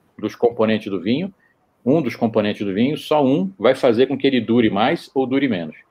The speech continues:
ou, ou que ele contribua com mais ou com menos corpo. Quando a gente fala de corpo, corpo é uma conjunção de alguns fatores, né? Então, e-, esses três fatores aí, muito bem, é, muito bem fundidos e bem equilibrados, vão fazer com que esse vinho possa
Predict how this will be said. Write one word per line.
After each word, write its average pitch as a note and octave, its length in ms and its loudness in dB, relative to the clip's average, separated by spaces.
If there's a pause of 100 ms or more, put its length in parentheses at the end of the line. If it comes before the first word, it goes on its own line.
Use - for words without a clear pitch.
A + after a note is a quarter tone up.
(220)
ou, C3+ 260 2 (220)
ou B2+ 120 4
que - 180 0
ele D3+ 360 2
contribua C3 680 2
com A2+ 160 2
mais A#2 500 0
ou D3+ 140 6
com D#3+ 140 2
menos B2+ 300 0
corpo. E2 340 -6 (520)
Quando A#2 140 0
a - 20 2
gente C#3 120 -4
fala C#3+ 180 4
de A#2+ 100 -2
corpo, D3 500 2 (260)
corpo E3 280 4
é F3+ 40 6
uma G3 200 4
conjunção F#3 600 0
de F3+ 60 0
alguns F3+ 220 -2
fatores, C3+ 540 0 (100)
né? F#2+ 220 -8 (100)
Então, G#2+ 180 -4 (840)
e-, C#3+ 160 4
esses - 360 -2
três F3 220 2
fatores C3 480 4
aí, A2+ 400 6
muito C#3+ 320 -2
bem, B2 380 0 (180)
é, F#2 400 0 (1080)
muito C#3 240 2
bem D3 200 4
fundidos G#2+ 800 0
e A2 80 2
bem B2+ 300 4
equilibrados, B2 680 2
vão C#3 120 -4
fazer D3 280 0
com D3+ 80 -4
que - 140 -6
esse D3+ 200 -2
vinho A#2 200 -2
possa D3+ 480 2